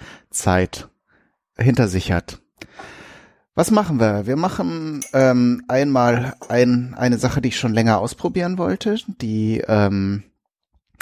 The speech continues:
aus Gründen immer wieder, auch aus den genannten Gründen, ich habe immer wieder <laughs> Zitronen gekauft und bin nicht zu, dazu gekommen, das zu machen.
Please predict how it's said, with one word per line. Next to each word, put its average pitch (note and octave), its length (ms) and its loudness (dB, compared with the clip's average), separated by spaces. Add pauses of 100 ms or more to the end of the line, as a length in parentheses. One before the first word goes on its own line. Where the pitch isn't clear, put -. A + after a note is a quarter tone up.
(240)
aus - 220 -10
Gründen B2 440 -2
immer B2+ 300 2
wieder, A#2 400 2
auch B2+ 140 -2
aus - 240 -8
den A#2 120 -4
genannten A#2+ 440 0
Gründen, A#2+ 540 -2
ich B2 100 -6
habe A#2+ 160 -6
immer A#2+ 160 0
wieder A2+ 180 0
<laughs> - 0 -
Zitronen C#3+ 400 0
gekauft C3+ 580 0
und A2 200 -8
bin B2 140 2
nicht - 220 -6
zu, A#2+ 120 -4
dazu A2+ 440 -4
gekommen, D3 380 0
das B2+ 160 0
zu - 80 -6
machen. B2 380 -2